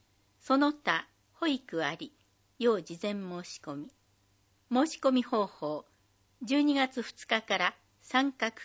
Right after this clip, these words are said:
会、佐藤。電話、零九零六零一四の三五六六へ。問い合わせ先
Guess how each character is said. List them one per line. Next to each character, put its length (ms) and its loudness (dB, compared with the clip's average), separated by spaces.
会、 260 -6
佐 200 0
藤。 400 -8
電 240 -2
話、 220 0
零 260 4
九 400 -2
零 280 0
六 320 -2
零 360 4
一 320 -6
四 320 0
の 180 -6
三 360 0
五 400 0
六 340 -2
六 640 -6
へ。 160 -10
問 180 2
い 80 4
合 40 6
わ 80 0
せ 180 -2
先 460 -6